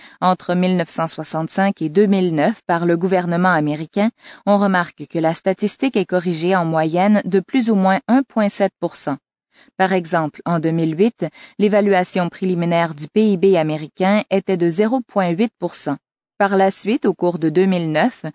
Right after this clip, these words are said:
on a corrigé la statistique de l'année précédente à moins quatre pour cent. Il est donc facile à comprendre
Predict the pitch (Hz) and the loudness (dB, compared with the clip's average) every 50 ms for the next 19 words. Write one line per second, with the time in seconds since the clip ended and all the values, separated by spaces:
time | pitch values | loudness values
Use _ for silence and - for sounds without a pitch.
0 | - - - - - 185 190 196 196 - - 277 277 269 233 202 214 190 175 156 | -14 -20 -18 -8 -2 0 2 2 2 2 2 2 2 2 2 2 2 2 2 0
1 | - - 156 151 - - 165 - - - 233 - 175 160 165 151 151 156 175 - | -2 -2 -4 -4 -4 -4 -8 -6 -2 -2 -4 -2 0 0 0 2 2 0 0 -2
2 | - - - 165 - - 160 180 180 185 202 214 - 180 160 160 160 170 196 247 | -4 -6 -8 -6 -4 -2 0 0 2 2 2 2 0 -2 -2 -2 0 2 2 2
3 | 262 - - 220 208 - - - 160 - 165 156 - - - - 143 139 _ _ | 2 2 0 -2 -2 -2 -4 -10 -12 -10 -10 -8 -8 -6 -6 -4 -6 -6 _ _
4 | _ _ _ _ _ _ _ - 208 208 196 185 180 190 180 175 - - - 185 | _ _ _ _ _ _ _ 0 2 2 2 2 2 2 0 -2 -4 -2 -2 -2
5 | 185 - - 185 175 156 - - 156 156 156 - - 180 196 214 202 - 156 | 0 0 0 0 0 0 0 -2 -4 -4 -4 -2 -2 0 2 0 0 -2 -6